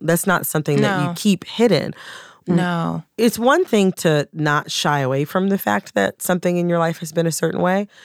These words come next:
Speaker 1: but
Speaker 2: Yeah.
Speaker 1: you actually bring those things into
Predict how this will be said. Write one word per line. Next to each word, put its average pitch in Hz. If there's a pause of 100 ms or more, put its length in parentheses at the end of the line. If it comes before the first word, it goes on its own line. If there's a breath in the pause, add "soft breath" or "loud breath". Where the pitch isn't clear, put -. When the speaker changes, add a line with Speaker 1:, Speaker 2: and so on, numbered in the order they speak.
(320 loud breath)
Speaker 1:
but 202
Speaker 2:
Yeah. 185
Speaker 1:
you 302
actually 208
bring 160
those 147
things 147
into 139